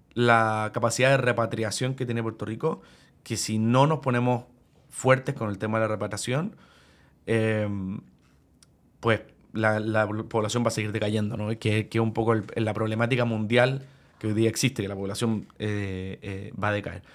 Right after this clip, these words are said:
Por lo tanto, yo veo un mundo en el que las universidades van a, van a jugar un rol mega, mega importante. Veo un mundo en el que nosotros tenemos que ser capaces de que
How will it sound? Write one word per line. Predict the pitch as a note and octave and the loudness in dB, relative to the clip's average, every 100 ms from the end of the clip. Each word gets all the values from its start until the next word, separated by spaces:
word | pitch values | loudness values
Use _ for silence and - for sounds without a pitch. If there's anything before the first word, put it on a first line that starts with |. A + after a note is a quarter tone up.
| - - | -20 -6
Por | - A#2 | 2 4
lo | |
tanto, | C#3 D3+ | 6 6
yo | C3+ | 8
veo | C#3+ D#3 | 10 8
un | D#3+ | 6
mundo | D#3+ E3+ F3 F3 | 2 2 2 4
en | |
el | D3 | 2
que | C3+ B2 | 2 2
las | |
universidades | A#2 A2+ A2 - B2 B2+ | 2 2 0 2 2 2
van | B2+ | 2
a, | B2+ A#2+ | 2 2
van | A#2+ A2+ A#2 | 0 0 0
a | |
jugar | G#2+ A2+ A2+ | -2 0 0
un | A2+ | 0
rol | A2 A2 A2 - _ _ _ _ _ | -2 -2 -2 -8 _ _ _ _ _
mega, | - A2+ B2+ C3 C3 | -2 4 4 6 4
mega | B2 A2+ A2+ | 2 0 0
importante. | G#2+ G2+ - E3 E3+ G3+ A3+ | -2 -4 -2 -2 -2 -6 -6
Veo | A2+ A#2 | 0 2
un | A#2 | 4
mundo | A#2 B2 A#2+ B2 | 2 2 2 2
en | A2+ | 2
el | G#2+ | -2
que | - G#2+ G#2 G#2 G2+ - - - _ _ - | -6 -4 -2 -2 -4 -8 -20 -20 _ _ -4
nosotros | A2 G#2 A#2+ B2 - _ - | 0 2 2 0 -6 _ -2
tenemos | A2 A#2 | 2 2
que | A#2+ | 2
ser | A#2+ | 0
capaces | - A2+ A#2 C3 A2+ | 0 0 2 0 -2
de | A2+ G#2+ - _ _ _ _ _ - | 0 -2 -4 _ _ _ _ _ -8
que | - A2+ A2 G#2+ G#2+ - | -2 0 0 0 -2 -6